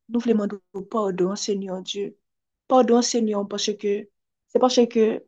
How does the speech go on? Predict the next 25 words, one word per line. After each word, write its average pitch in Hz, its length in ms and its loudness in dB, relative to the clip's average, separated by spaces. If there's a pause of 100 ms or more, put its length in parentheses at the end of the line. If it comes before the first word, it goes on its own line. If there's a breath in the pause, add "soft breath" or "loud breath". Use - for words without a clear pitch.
(180)
lachè 220 480 2
tèlman 240 320 2
pale 247 300 -4
fò, - 320 -8 (100)
Senyè, 214 320 -6
nan 208 160 -6
lavi 208 480 -4
nou, 208 240 -2
ke 214 80 -4
nou 202 160 -6
pa 220 160 -8
ka - 160 -8 (160)
tande 220 320 -4
sa 208 240 -12
ke - 80 -10
ou 208 160 -4
menm 208 240 -10
ou 196 80 -18
gen 196 160 -8
pou - 160 -20
nou 196 160 -20
di 220 240 -8
nou, 202 160 -12
Senyè 202 400 -14
Papa. - 320 -20